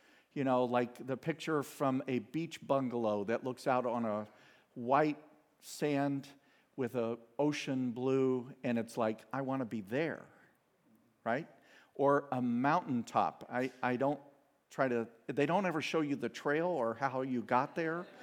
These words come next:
but they show you this mountaintop experience with layers of shaded, uh, mountain ranges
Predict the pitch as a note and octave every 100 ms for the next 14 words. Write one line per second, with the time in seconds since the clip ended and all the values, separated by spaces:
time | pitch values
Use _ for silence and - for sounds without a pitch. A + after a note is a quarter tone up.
0 | - - - D#3 - D#3+ - G#3 G3+ E3+
1 | D3+ - D3+ F#3 F#3+ E3+ F3 F3 C#3+ -
2 | F3+ E3+ D3+ - C3+ B2 D3 F3 G3 F#3+
3 | E3 C3+ A#2 C3 A2+ - - - - _
4 | - - - E3+ E3+ D#3+ D3 C3 - -
5 | B2+ A#2 A2+ A#2 C3+ D#3 D3 B2 B2 A2
6 | G#2 F#2+ - -